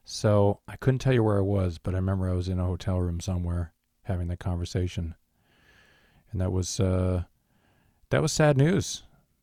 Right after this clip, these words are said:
But, uh, I always, you know, I knew that you obviously are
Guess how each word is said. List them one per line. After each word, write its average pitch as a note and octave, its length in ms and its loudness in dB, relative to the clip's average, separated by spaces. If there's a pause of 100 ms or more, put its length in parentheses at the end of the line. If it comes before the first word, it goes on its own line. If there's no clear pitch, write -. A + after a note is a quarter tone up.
(100)
But, - 340 -4
uh, G2 360 2 (680)
I B2+ 200 4
always, C#3 520 8
you B2+ 140 6
know, A2+ 180 6
I A#2 100 8
knew A#2 260 6
that G#2+ 220 2
you G#2 360 4
obviously G2+ 560 0
are F#2 120 -2